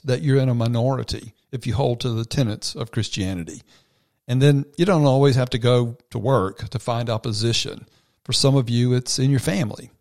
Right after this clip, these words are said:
and you get it when the family gets together. How up for it are you when your faith is opposed, or you're mocked, or criticized, or worse? Maybe for being out of touch, bigoted, closed-minded,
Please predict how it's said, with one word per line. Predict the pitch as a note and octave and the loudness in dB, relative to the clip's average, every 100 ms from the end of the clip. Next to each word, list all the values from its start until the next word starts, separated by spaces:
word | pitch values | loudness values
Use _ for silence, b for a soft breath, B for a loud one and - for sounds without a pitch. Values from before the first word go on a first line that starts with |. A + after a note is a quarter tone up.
| _ | _
and | C3 B2+ B2+ | -2 0 2
you | C3+ | 2
get | B2 D3 E2 | 2 0 0
it | - - - _ _ | -6 -16 -18 _ _
when | B2+ | -2
the | A#2 | 0
family | D3+ B2 A2+ G2 - | 0 -2 -2 -6 -8
gets | G2 F2+ - | -8 -4 -4
together. | G#2+ A2 F2+ F2 - b b b b b b b | -2 -4 -4 -8 -14 b b b b b b b
How | - F#3 A#3+ A#3+ - _ - | -2 0 2 0 -4 _ 0
up | D3+ C#3+ - | 2 4 0
for | - A#2+ G#2+ | -6 -6 -6
it | - - - - _ | -10 -10 -10 -10 _
are | B2+ C3+ | 0 2
you | B2 B2+ F#2+ - B2+ _ | 2 0 0 -6 -12 _
when | - D3 | -2 0
your | D3+ | 2
faith | - B2+ A#2 C3 | 0 0 0 -2
is | B2+ | -4
opposed, | C#3 - - - - - _ _ - | -4 -6 -8 -10 -12 -14 _ _ -8
or | E3 | -4
you're | F3 | -2
mocked, | E3+ F2 - A#2+ | -2 -4 -8 -8
or | A2+ | -10
criticized, | - E3 B2 - F#2 - - - | -6 -4 -2 -2 -4 -8 -12 -6
or | B2 | -2
worse? | B2+ F#2+ - - - _ _ _ _ _ _ | -2 -2 -6 -10 -10 _ _ _ _ _ _
Maybe | C3+ C#3 C3+ - | 0 2 2 -2
for | - B2 | -8 -2
being | C3 C3 | 0 2
out | A#2 A#2+ | 0 -2
of | - | 0
touch, | C#3+ C3 - - - _ _ A2 | 0 0 -2 -8 -8 _ _ -6
bigoted, | D3 C3 C#3 - C3 B2+ B2 - | 0 2 2 0 -4 -4 -10 -8
closed-minded, | D#3 D#3+ B2+ C3 C3+ C3+ C3 C3 B2+ | 2 2 2 2 2 2 2 0 -2